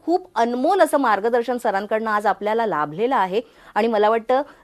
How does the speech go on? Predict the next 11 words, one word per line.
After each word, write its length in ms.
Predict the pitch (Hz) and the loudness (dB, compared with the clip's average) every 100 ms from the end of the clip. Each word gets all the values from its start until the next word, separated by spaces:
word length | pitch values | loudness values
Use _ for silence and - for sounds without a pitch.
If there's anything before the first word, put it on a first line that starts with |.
| _ | _
त्यांच्या 340 | 233 202 220 269 | 2 2 2 2
या 220 | 269 285 | 4 2
महत्त्वाच्या, 640 | 247 202 214 247 269 269 | 0 -2 -2 0 0 0
म्हणूया, 300 | 269 254 240 | -2 0 -2
मुद्द्यावर 540 | 247 208 180 214 214 220 | -2 -4 0 2 2 2
आणि 240 | 190 220 | 0 -2
महत्त्वाचा 640 | 220 185 208 214 240 240 | -4 -6 -6 0 2 4
जो 100 | 247 | 2
त्यांनी 220 | 240 226 226 | 2 0 -2
आपल्याला 400 | 196 208 220 220 | -2 0 0 0
एक, 240 | 196 247 | 0 2